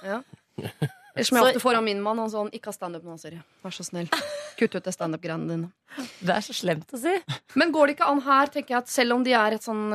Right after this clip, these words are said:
Speaker 1: kanskje et garasjeband, og det bare er en hobby og sånn, så har jo til og med dårlige garasjehobbyband, eh, et ønske om å holde konsert, eh, på samfunnslokale eller et eller annet en dag. Gå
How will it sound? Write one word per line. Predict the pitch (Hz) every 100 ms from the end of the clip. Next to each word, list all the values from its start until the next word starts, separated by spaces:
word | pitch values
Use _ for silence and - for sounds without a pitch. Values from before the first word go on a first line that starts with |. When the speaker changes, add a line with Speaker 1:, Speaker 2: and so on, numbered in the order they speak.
| 208
Speaker 1:
kanskje | 220 202
et | 190
garasjeband, | 196 180 190 180 185
og | 185
det | 185
bare | 175 180
er |
en |
hobby | 175 165 170
og | 185
sånn, | 208 202
så | 214 202 196 185
har | 185 190
jo | 190 190
til | 226 185
og | 196
med | 196 196
dårlige | 180 165 180
garasjehobbyband, | 175 165 180 175 175 170 170 170 170 175 170 185 208 202
eh, | 196 190 190 190
et | -
ønske | 180 - 165
om |
å | 180
holde | 160 160
konsert, | 170 156 - - - _ _
eh, | - -
på | - 190
samfunnslokale | 175 165 165 - 175 180 156 175
eller | 175
et | 170
eller | -
annet | 160 170
en | 160
dag. | 156 - _ _ _ _ _ _ _ _ _ -
Gå | 190 214